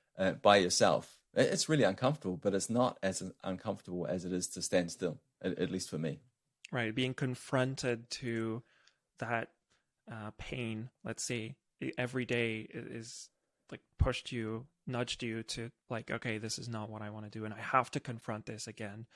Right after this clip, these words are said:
Speaker 1: Yeah.
Speaker 2: And, and, okay, I understand. Another thing I, I have a lot of respect for you is the, um, this promise that you make to, to the audience that you have.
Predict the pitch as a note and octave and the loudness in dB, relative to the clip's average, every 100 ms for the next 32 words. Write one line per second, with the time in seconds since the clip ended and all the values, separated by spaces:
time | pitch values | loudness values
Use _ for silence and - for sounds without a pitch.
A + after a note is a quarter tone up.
0 | - _ _ _ _ - F2+ A2 A2+ A2 | -20 _ _ _ _ 0 0 0 -6 -8
1 | A2 C3 _ - A#2 G#2 - - A2 A2 | -10 -14 _ -12 -12 -12 -14 -12 -12 -12
2 | - A#2 A#2+ _ - - _ _ _ _ | -14 -14 -16 _ -20 -20 _ _ _ _
3 | _ _ _ _ _ _ - C#3+ F3 G#3 | _ _ _ _ _ _ -2 2 4 2
4 | G3+ D#3 C3+ A#2 B2+ C3 C3+ B2+ A#2 A#2 | 2 0 0 -2 -2 -2 -2 -2 -4 -4
5 | A2+ A2+ A2 - C3 G#2 - G#2+ A2 G#2+ | -6 -8 -12 -6 -6 -4 -8 -6 -4 -4
6 | - A2 B2+ - - _ A#2 A2 A2 G#2+ | -6 -6 -8 -10 -14 _ -6 -4 -2 -2
7 | G#2+ A#2 - _ _ - B2 - C#3 B2 | -4 -8 -12 _ _ -8 -6 -2 0 0
8 | A2 - - - A#2 A#2+ A2+ G#2+ - - | -2 -4 -10 -8 -6 -4 -4 -4 -8 -16
9 | - - - A2+ - B2+ A#2 A2+ G#2+ A2 | -20 -10 -8 -6 -6 -4 -2 -2 -2 -4
10 | A2 - A#2 - _ _ - A2+ A2+ G#2 | -8 -10 -10 -12 _ _ -10 -8 -6 -6
11 | - - | -8 -14